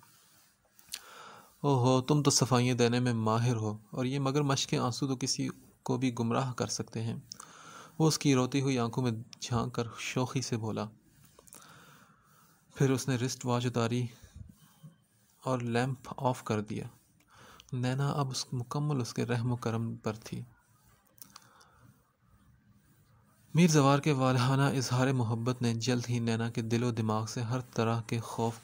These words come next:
का असर ज़ाइल कर दिया। मीर जवा-, जवार की दीवानगी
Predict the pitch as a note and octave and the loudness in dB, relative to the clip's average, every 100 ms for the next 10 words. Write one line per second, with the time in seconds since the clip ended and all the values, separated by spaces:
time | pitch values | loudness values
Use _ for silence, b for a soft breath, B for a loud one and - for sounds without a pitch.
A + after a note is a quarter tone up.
0 | - - - B2+ - A#2+ A2 A2 G#2+ G#2+ | -14 -6 -6 -4 -4 -2 0 2 2 0
1 | G#2 G#2 G#2 G2+ - - B B B B | -4 -4 -6 -8 -12 -20 B B B B
2 | B B A#2+ A#2+ A#2 A2+ A2+ A#2 A#2 A2 | B B -2 0 -2 -2 -4 -2 -2 -2
3 | A#2+ A#2+ A2 A2+ A2 A2 A2+ A2+ A#2 | -2 -4 -4 0 2 0 -2 -4 -6